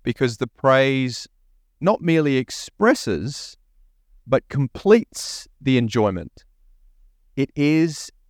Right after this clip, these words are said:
its appointed consummation. Think about that for a second. When we praise and we invite others to praise what we appreciate,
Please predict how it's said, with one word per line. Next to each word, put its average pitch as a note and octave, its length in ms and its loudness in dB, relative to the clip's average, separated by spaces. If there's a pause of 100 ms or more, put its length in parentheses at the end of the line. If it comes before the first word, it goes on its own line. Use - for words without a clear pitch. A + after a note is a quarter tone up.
(180)
its C3 220 0
appointed C#3 720 0 (680)
consummation. A#2+ 920 0 (1700)
Think F4 140 -6
about D3+ 220 4
that A2 140 0
for A2 120 -4
a F#2+ 60 0
second. - 380 -6 (1200)
When D#3 200 2
we G#3 180 2 (240)
praise D#3+ 800 2 (240)
and C#3 160 -2
we D3 160 0 (420)
invite E3 460 4
others D3 380 0
to - 100 -18 (260)
praise C#3+ 460 4
what C3+ 140 0
we C#3 160 0
appreciate, A#2+ 800 -2